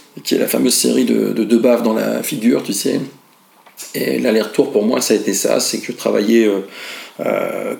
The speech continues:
comme, euh, directeur de grands comptes internationaux pour un groupe américain, c'est extrêmement pompeux comme terme, euh, dans neuf pays d'Europe, donc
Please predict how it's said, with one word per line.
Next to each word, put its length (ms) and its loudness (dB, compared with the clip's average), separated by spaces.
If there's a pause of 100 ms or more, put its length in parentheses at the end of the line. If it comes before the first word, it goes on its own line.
comme, 280 2
euh, 680 -2
directeur 540 0
de 240 0
grands 200 0
comptes 220 0
internationaux 680 0
pour 200 -4
un 60 -4
groupe 220 0
américain, 540 0
c'est 120 -10
extrêmement 380 -2
pompeux 400 -4
comme 200 -4
terme, 300 -2 (520)
euh, 560 -2
dans 160 -2
neuf 180 2
pays 160 2
d'Europe, 380 2 (260)
donc 260 -8